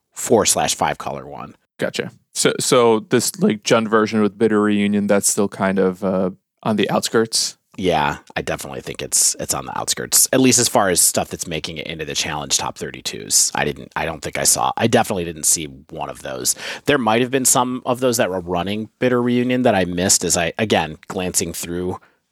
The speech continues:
Speaker 1: this two hundred decks, but yeah.
Speaker 2: Mm-hmm, for sure.
Speaker 1: But I think that's the big surprise. On the other deck that is on the rise and is fourth, or is actually, you know,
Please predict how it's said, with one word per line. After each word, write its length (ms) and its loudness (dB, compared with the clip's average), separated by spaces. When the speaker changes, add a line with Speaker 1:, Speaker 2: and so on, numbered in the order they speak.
Speaker 1:
this 460 2
two 160 0
hundred 260 0
decks, 340 2
but 300 0
yeah. 180 -4
Speaker 2:
Mm-hmm, 220 -6
for 120 -2
sure. 160 -8
Speaker 1:
But 240 2
I 60 2
think 120 2
that's 120 4
the 100 -4
big 140 2
surprise. 500 0
On 400 2
the 160 0
other 180 4
deck 220 2
that 120 2
is 80 0
on 120 0
the 80 -2
rise 280 4
and 120 -2
is 200 0
fourth, 640 -2
or 120 2
is 140 2
actually, 380 -2
you 80 -16
know, 160 -8